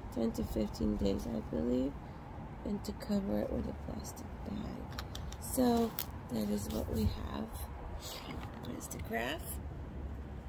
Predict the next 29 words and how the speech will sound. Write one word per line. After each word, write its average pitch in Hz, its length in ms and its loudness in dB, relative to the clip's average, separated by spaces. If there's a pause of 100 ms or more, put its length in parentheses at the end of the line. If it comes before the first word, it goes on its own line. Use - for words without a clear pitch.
(1040)
Okay, - 380 -4
see, - 280 -4 (120)
yep, - 160 -2 (180)
that's - 200 0
the - 100 -2
graph - 380 -2
that - 160 -2
we - 80 -2 (200)
have - 220 -4 (720)
right 208 220 0
there. 208 340 4 (920)
And 202 480 4 (100)
I'm 196 460 0
gonna 214 400 4
go 104 80 2
ahead - 340 0 (460)
and 208 220 0
remove 208 400 6 (100)
all 214 180 6
these 214 240 0
other - 300 0
extra - 380 0
nodes 190 520 2 (380)
so - 160 0
it 220 160 2
can 196 160 2
focus 196 520 0
its 214 280 -2
growth 190 420 2